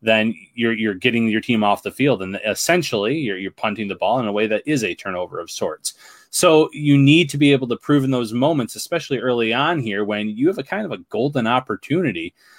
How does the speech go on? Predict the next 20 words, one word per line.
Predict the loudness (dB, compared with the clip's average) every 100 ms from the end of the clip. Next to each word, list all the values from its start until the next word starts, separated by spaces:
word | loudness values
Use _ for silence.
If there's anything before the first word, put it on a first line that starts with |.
| _
Uh, | 0 2 4 0 -2 -14 -12
Zach | 0 0 0
Moss | -2 -2 -4
is | -8
still | -4 0
in | 0
the | 0
red | 0 -2
jersey, | -2 -2 0 0 0 0 0 -4 -6
he, | -10
in | -8 -6
the | -8 -6
non-contact | -2 -2 -2 -2 -2 0 0 -2 -2
jersey. | -2 -2 -2 -2
You | -2
do | -2 0
have | 2 2
Matt | 0 0 -4
Breida | -4 0 2 2
here, | 0 0 0